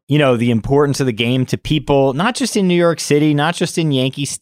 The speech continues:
you know, people who come to Yankee Stadium all the time, but throughout the country. And,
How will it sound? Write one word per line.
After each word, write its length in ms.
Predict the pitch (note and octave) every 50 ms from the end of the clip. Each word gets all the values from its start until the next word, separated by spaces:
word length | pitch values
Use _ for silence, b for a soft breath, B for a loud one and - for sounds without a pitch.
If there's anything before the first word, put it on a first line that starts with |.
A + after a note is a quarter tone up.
| - - -
you 120 | C#3 D3+
know, 160 | C#3+ B2+ A#2+ G#2+
people 260 | - D#3 C#3+ - C#3
who 60 | C#3
come 200 | B2+ - C3+ C#3
to 60 | C3+
Yankee 280 | C3 B2+ C3 B2 - B2
Stadium 340 | - - B2+ B2+ B2 B2+ B2
all 160 | A#2+ A#2+ A2+
the 60 | -
time, 180 | B2+ A#2+ B2 A#2
but 80 | A2
throughout 360 | - - A2+ A#2 C3 C#3 C#3+
the 60 | - A#2
country. 640 | - - B2+ B2+ B2+ - - C#3+ D3 D#3+ F3 E3 D#3 -
And, 520 | B2+ B2+ B2+ B2+ B2+ C3 C3 B2+ A#2 -